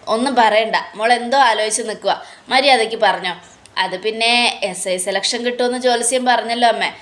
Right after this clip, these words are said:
അതിനെക്കുറിച്ച് ആലോചിക്കുമായിരുന്നു, എസ് ഐ ആകണോ വേണ്ടയോ എന്ന്." "ഹാ, അതെന്താ നന്ദൂട്ടാ, ഇത്ര കഷ്ടപ്പെട്ട്, ഏ, എഴുതിയതല്ലേ എക്സാം, അപ്പം പിന്നെ ആകുന്നതിൽ എന്താ തെറ്റ്?" "തെറ്റൊന്നുമില്ല, എനിക്കിഷ്ടമുള്ള ജോലി തന്നെയാ.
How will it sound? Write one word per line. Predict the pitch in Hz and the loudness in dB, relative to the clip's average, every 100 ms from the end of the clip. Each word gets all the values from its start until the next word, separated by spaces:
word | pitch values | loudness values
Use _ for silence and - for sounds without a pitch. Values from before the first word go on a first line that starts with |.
| - - - | -20 -14 -2
അതിനെക്കുറിച്ച് | 269 285 302 294 247 254 | -2 0 -2 -4 -4 2
ആലോചിക്കുമായിരുന്നു, | 208 185 196 196 214 185 180 - | 2 0 -4 0 0 0 -6 -6
എസ് | 180 - | -4 -2
ഐ | 180 208 | 0 2
ആകണോ | 202 175 190 208 233 | 2 2 -2 -2 -2
വേണ്ടയോ | 240 214 202 202 | 0 0 0 0
എന്ന്." | 196 185 - - - | 0 -2 -12 -20 -2
"ഹാ, | 294 277 - | 0 0 -2
അതെന്താ | - 202 240 285 | 0 2 2 0
നന്ദൂട്ടാ, | 302 302 285 285 269 247 - - - - | 0 0 -2 0 0 0 -8 -20 -12 -8
ഇത്ര | 220 294 | 0 2
കഷ്ടപ്പെട്ട്, | 311 277 - 294 277 294 | 4 2 2 0 2 4
ഏ, | 302 - 285 262 | 4 4 2 2
എഴുതിയതല്ലേ | 269 269 302 294 262 | 2 0 0 2 2
എക്സാം, | 233 - 247 220 190 - - - 311 | 0 0 0 0 -4 -10 -20 -2 0
അപ്പം | 330 339 | 2 2
പിന്നെ | 269 247 226 - | 2 0 0 2
ആകുന്നതിൽ | 220 208 226 226 262 | 2 2 0 0 0
എന്താ | 294 285 | 0 0
തെറ്റ്?" | 294 247 247 269 254 - - | 2 0 0 -6 -6 -20 -2
"തെറ്റൊന്നുമില്ല, | 208 175 - 233 302 339 311 247 262 - - - | -2 -2 0 0 4 4 4 2 -2 -8 -10 -2
എനിക്കിഷ്ടമുള്ള | 208 185 247 247 - 277 302 | -2 -2 -2 -2 2 4 6
ജോലി | 311 311 302 311 | 6 4 2 0
തന്നെയാ. | 311 254 | 2 0